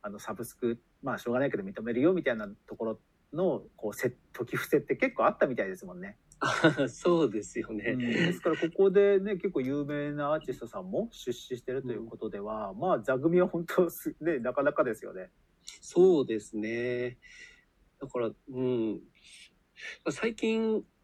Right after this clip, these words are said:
Speaker 2: だと、えっと、なんだっけ。ちょっと忘れました。<laughs> 今何を話そうとしたの？<laughs> 音楽の、えっと、レーベル、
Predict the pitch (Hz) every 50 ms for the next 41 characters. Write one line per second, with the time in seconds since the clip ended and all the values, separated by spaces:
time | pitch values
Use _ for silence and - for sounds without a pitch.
0 | _ _ - 147 139 135 - 123 123 120 120 113 104 110 - - 120 120 117 -
1 | - 120 117 117 117 117 117 117 113 113 113 - _ - - - _ _ _ _
2 | _ _ _ - 139 127 110 98 - - - - - - _ - - _ _ _
3 | _ - _ _ _ - - - 220 208 - - 320 - - - - - - -
4 | - - - - - - 180 - - 170 147 135 151 143 - - - - 117 117
5 | 107 - 113 - - - - - - - - - - _ - - - 185 185 339
6 | 370 - - 190 147 131 131 - - - 170 190 190 - 185 190 - - 196 196
7 | 208 190 151 135 - 127 123 113 107 - - - 127 123 - 123 113 120 123 123
8 | 117 123 120 120 120 120 117 -